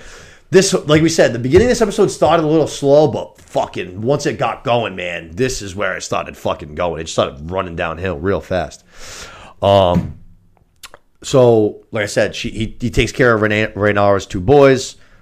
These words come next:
calls him out. Jace pulls a knife. He's on the friggin' ground. He gets knocked down, loses the knife. The younger one picks it up.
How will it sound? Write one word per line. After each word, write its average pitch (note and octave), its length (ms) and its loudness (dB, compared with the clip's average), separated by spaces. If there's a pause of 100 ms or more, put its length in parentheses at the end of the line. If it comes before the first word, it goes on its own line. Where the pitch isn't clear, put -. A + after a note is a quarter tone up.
(120)
calls G2 260 -2
him G2 120 -4
out. B2+ 400 2 (200)
Jace G#2 260 -8
pulls G2+ 200 -6
a F2+ 60 -12
knife. B2+ 600 -2
He's G2 160 -10
on F2+ 140 -8
the D#2 80 -18
friggin' E2+ 460 -12
ground. C3 560 -2 (880)
He F#2 80 -20
gets F#2 180 -14
knocked F#2+ 260 -14
down, B2+ 400 -2
loses B2 320 0
the A#2+ 80 -4
knife. A#2+ 400 -2
The F2 100 -14
younger B2 280 0
one B2 220 2
picks - 320 2
it G#2+ 80 2
up. - 460 6